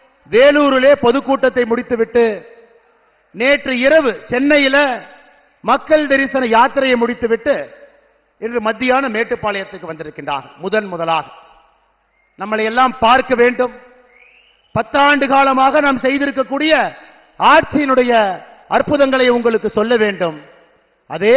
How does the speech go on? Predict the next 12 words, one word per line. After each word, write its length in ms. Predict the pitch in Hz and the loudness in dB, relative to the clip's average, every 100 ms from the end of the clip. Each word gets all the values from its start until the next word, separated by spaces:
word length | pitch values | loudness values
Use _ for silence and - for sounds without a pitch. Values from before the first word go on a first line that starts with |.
| 294 | 4
நேரத்தில் 520 | 262 220 214 208 202 | 2 -4 -6 -6 -6
உங்களுடைய 360 | 185 190 180 165 | -6 -6 -6 -4
ஆசீர்வாதத்தை 760 | 160 214 240 208 214 214 208 196 196 | -4 -4 -6 -2 -2 -4 -8 -10 -8
எல்லாம் 320 | 214 240 226 | -6 -6 -6
பெற்றுக்கொள்ள 480 | 180 196 185 175 156 | -10 -10 -10 -8 -6
வேண்டும். 380 | 151 143 139 120 - _ _ _ _ _ _ | -8 -8 -12 -14 -20 _ _ _ _ _ _
மோடிஜியினுடைய 640 | 160 208 220 214 202 202 196 196 | -6 -2 -2 -2 -4 -2 -2 -2
கனவாக 480 | 208 220 233 240 214 | -2 2 2 4 2
இருக்கக்கூடிய 480 | 220 208 202 190 190 170 139 - - _ 131 180 | 0 0 0 2 2 0 -4 -16 -20 _ -4 2
நானூறு 580 | 247 294 311 311 294 269 | 2 4 4 4 4 2
பாராளுமன்ற 800 | 226 247 254 254 254 247 247 240 | 2 4 4 4 4 0 0 0
உறுப்பினர்கள் 640 | 226 269 262 247 214 226 | 2 0 0 0 0 -2